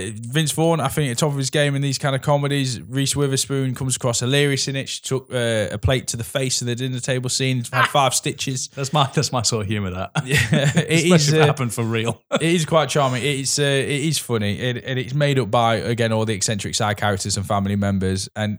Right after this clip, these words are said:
Speaker 1: it's a good Christmas story. It's a Christmas story. Chaos is at the centre of all Christmases. You know, whether it be scrambling for a last minute present, whether it be fighting neighbours with lights, whether it be the disaster movie that is National Lampoon's. The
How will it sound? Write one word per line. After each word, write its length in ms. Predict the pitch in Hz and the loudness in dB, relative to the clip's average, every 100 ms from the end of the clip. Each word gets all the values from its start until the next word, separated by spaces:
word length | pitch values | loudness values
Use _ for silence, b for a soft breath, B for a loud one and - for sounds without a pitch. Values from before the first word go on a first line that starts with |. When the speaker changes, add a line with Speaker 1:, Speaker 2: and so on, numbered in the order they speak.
| - | -6
Speaker 1:
it's 240 | 156 156 | -6 -2
a 40 | 175 | -4
good 400 | - 196 175 147 b b b b | 0 2 2 0 b b b b
Christmas 720 | - - 156 - 131 123 - - | -6 0 2 2 0 -2 -4 -6
story. 640 | - - 143 117 95 80 113 | -6 -2 0 0 -2 -4 -4
It's 100 | 113 | -6
a 40 | |
Christmas 400 | 120 147 143 131 | -2 0 0 0
story. 360 | - 123 - 69 - _ | 0 0 -2 -6 -16 _
Chaos 420 | - 214 151 - | -2 0 0 -4
is 120 | 120 | -6
at 80 | 127 | -6
the 80 | 120 | -4
centre 360 | - 147 127 117 | 2 2 2 2
of 60 | |
all 120 | 117 110 | 2 2
Christmases. 600 | 110 98 87 - 53 - b b b b b | -2 -4 -6 -8 -8 -10 b b b b b
You 80 | 110 | -2
know, 240 | 104 101 | 0 0
whether 260 | 113 117 113 | 0 2 2
it 80 | |
be 160 | 107 104 | 0 0
scrambling 440 | - 135 135 127 | 2 2 2 0
for 120 | 107 120 | 0 0
a 40 | |
last 260 | 117 117 - | 2 2 0
minute 200 | 113 - | -4 0
present, 420 | 131 120 120 107 - | 2 2 0 -4 -12
whether 260 | - 107 101 | -6 -4 -4
it 80 | 85 | -4
be 160 | 101 | -4
fighting 480 | 98 - 131 101 113 | -4 0 2 2 0
neighbours 420 | 113 120 110 107 | 0 0 0 0
with 140 | 107 98 | -2 -2
lights, 400 | 110 107 - - | 0 0 -2 -4
whether 200 | 110 113 | -2 -2
it 120 | 98 | -2
be 180 | 113 110 | -2 -2
the 140 | 104 | -4
disaster 400 | 104 113 117 - | -4 -2 -2 0
movie 240 | 110 107 101 | 0 0 0
that 140 | 104 | -2
is 100 | 98 | -2
National 340 | 104 98 101 98 | -2 -2 0 0
Lampoon's. 480 | 98 98 101 85 | 0 -2 -4 -4
The 200 | - 110 | -6 -8